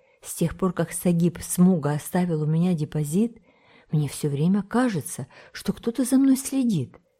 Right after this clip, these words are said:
Даже на моей квартире кто-то уже побывал. К счастью, слуга вспугнул непрошеного гостя. Через три часа я окончу работу.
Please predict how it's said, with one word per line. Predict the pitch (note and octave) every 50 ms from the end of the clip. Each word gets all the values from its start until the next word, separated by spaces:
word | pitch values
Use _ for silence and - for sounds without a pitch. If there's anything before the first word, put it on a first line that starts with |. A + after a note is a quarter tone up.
| _ _ _ _ _ _ _ _
Даже | - D#3 D#3 D#3+ D#3
на | D3+ E3
моей | F3 F#3 G3 G3+ G3
квартире | - G#3 A3+ A3+ - - D#4 B3+ G3 -
кто-то | - - E3+ - - E3
уже | D#3+ D3 E3+ -
побывал. | - E3+ E3 F#3 G#3+ G#3 G3 D3+ C#3 C3+ - _ _ _ _ _
К | -
счастью, | - - - - F#3+ F3 E3+ - - - E3
слуга | - - - F3+ F3+ F3 A3+ C#4+ D#4+ - - _ _ _ _ _
вспугнул | - - - - G#3 G3+ A#3 B3 C#4+ D4+
непрошеного | D4 C#4 C4+ C4 - D4 C#4 - - D4+ C#4 C4+ C#4 C#4
гостя. | C#4 - G#3+ F3 D3+ C#3 - - - - D3 C#3+ - _ _ _ _
Через | - - G3+ E3 E3 E3 -
три | - - F#3+ F#3+
часа | F3+ - F#3+ E3+ - - G3+ G3
я | G3 F#3+ F#3+ F#3+ F#3 - _
окончу | - F#3 - - A3 G#3 F#3+ - - G#3+ G3+
работу. | G#3 G#3+ A3 G#3 G3+ D#3 C3+ - - D3+ C3+ C3+